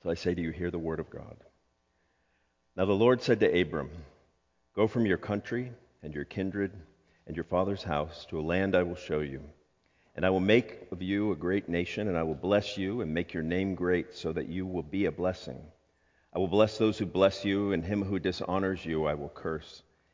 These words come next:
And in you all the families of the earth shall be blessed." This is the word of the Lord. Thanks be to God.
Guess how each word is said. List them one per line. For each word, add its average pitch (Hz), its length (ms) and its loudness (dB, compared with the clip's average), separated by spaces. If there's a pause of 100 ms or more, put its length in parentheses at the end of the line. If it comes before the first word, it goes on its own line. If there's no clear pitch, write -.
And 90 140 -2
in 90 180 2
you 92 460 0
all 104 240 0
the 117 100 -4
families 104 520 0
of 87 100 -6
the 85 140 -4
earth 80 340 -4 (380)
shall 80 240 -4
be 82 100 -4
blessed." - 520 -8 (680)
This 92 120 -12
is - 60 -16
the 87 80 -2
word 92 240 2
of 95 100 2
the 92 60 -2
Lord. 76 320 -2 (960)
Thanks - 220 -10
be 80 160 -10
to 80 80 -6
God. 71 260 -8